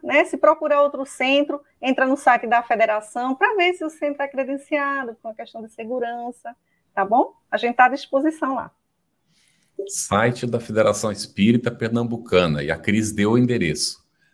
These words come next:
Speaker 2: não é?
Speaker 1: Isso.
Speaker 2: Do local. Pode repetir o endereço, Cris?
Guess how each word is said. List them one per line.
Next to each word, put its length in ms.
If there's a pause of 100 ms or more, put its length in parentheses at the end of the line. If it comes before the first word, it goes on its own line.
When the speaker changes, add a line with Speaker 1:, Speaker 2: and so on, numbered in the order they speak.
(120)
Speaker 2:
não 180
é? 100
Speaker 1:
Isso. 100
Speaker 2:
Do 120
local. 420
Pode 220
repetir 400
o 40
endereço, 440
Cris? 480